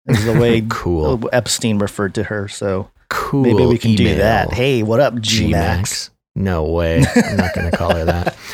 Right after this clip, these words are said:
Speaker 2: <laughs> Alan Dershowitz claims unsealed documents regarding Jeffrey Epstein's alleged sex trafficking accomplice, Ghislaine Maxwell, proved he, quote, "never had sex with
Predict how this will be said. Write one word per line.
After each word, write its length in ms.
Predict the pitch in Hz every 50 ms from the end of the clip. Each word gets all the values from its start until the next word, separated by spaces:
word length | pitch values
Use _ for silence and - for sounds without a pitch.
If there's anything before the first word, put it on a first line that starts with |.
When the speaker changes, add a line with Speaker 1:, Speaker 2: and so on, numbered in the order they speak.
| - -
Speaker 2:
<laughs> 240 | - - 190 131 -
Alan 260 | 165 190 202 185 175
Dershowitz 480 | 160 180 180 - - 165 160 151 - -
claims 400 | - 160 160 165 160 160 147 - -
unsealed 440 | 165 165 156 - - 170 160 147 135
documents 560 | 151 139 160 - - 135 131 131 127 - -
regarding 640 | 131 127 127 117 120 120 127 135 139 139 135 127
Jeffrey 400 | 113 123 123 123 - - 117 113
Epstein's 400 | 113 110 - - 113 110 107 95
alleged 400 | 95 92 98 104 92 92 87 80
sex 320 | - - - 120 117 - -
trafficking 560 | - 123 113 110 - - 92 - 110 107 101
accomplice, 560 | 95 - - 123 123 117 - 113 107 104 -
Ghislaine 540 | - - 110 113 107 104 113 120 123 117 113
Maxwell, 600 | 110 113 127 127 - - 117 110 110 110 107 - - - - - - - -
proved 400 | - - 160 180 196 196 - -
he, 160 | - 117 104
quote, 500 | - - - 185 208 247 285 277 - - - - - _ -
"never 400 | 120 120 143 190 226 220 233 214
had 240 | 196 196 196 185 196
sex 380 | - - 185 180 180 - -
with 200 | 139 127 - -